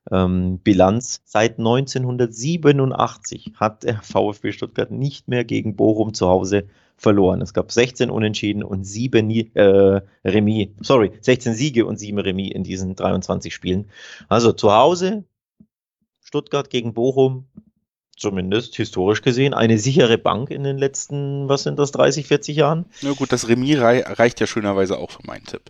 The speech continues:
Speaker 1: Genau, genau, darauf wollte ich ja gerade hinaus. Das Remis ist ja dann trotzdem immer wieder möglich und möglich gewesen. Allein zuletzt, in der letzten Saison, gab es nämlich zwei Remis.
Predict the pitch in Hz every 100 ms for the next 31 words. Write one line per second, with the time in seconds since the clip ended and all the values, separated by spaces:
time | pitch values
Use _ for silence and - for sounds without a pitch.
0 | - - 214 226 165 139 151 127 139 143
1 | 151 170 160 151 151 147 156 151 110 -
2 | 113 123 117 147 190 175 160 147 147 120
3 | 120 - 143 - 147 131 120 117 110 101
4 | 104 135 131 117 107 104 107 104 95 95
5 | 131 127 - - 104 101 107 147 - 117
6 | 101 123 - - - 117 95 104 - 104
7 | 90 98 110 127 - 117 151 - _ _
8 | - 262 156 101 92 85